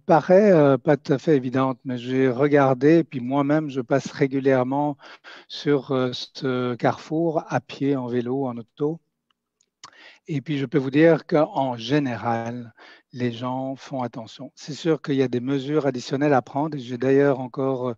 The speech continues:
rejoint le service de la circulation récemment, ainsi que le service du génie, la direction du génie à ce sujet-là. Et il faut savoir aussi, euh, monsieur le maire, que tout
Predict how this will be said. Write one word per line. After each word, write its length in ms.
rejoint 760
le 240
service 340
de 60
la 60
circulation 720
récemment, 580
ainsi 320
que 100
le 120
service 400
du 140
génie, 600
la 140
direction 360
du 120
génie 280
à 60
ce 80
sujet-là. 560
Et 100
il 80
faut 140
savoir 500
aussi, 440
euh, 200
monsieur 300
le 60
maire, 520
que 320
tout 160